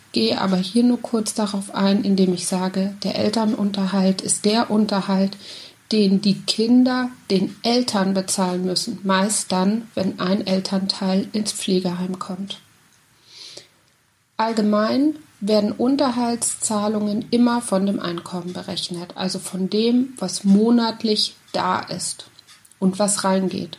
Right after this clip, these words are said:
meistens durch einen Job. Dabei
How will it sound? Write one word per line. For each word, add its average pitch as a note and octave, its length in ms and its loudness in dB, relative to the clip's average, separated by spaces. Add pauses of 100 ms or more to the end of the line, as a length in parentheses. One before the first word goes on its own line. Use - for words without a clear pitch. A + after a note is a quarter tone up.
(140)
meistens F#3+ 560 -2
durch G#3+ 260 -6
einen G3+ 240 -4
Job. E3 280 -10 (840)
Dabei B3 480 2